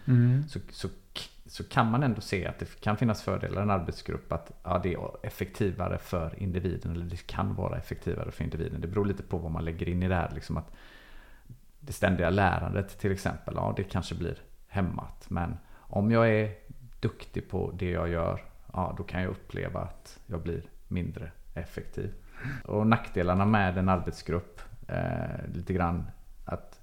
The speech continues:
Speaker 2: folk kan känna sig utanför. Jag menar, har man mål på övergripande nivå i organisationen till exempel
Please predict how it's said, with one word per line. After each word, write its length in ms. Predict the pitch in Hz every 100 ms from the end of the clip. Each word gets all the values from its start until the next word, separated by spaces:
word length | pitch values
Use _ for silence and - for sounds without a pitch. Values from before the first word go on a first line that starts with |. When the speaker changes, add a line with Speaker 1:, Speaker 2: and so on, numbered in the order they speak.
| -
Speaker 2:
folk 260 | - 98 -
kan 100 | 92
känna 200 | 95 87
sig 160 | 95
utanför. 540 | 82 - 78 85 - - - -
Jag 80 | 87
menar, 140 | 87
har 100 | 87
man 160 | 87 95
mål 280 | 92 92
på 160 | 90 92
övergripande 520 | 87 87 85 82 85
nivå 260 | 87 87 87
i 40 |
organisationen 680 | 87 87 87 90 - 85 80
till 120 | -
exempel 500 | 87 82 78 - 98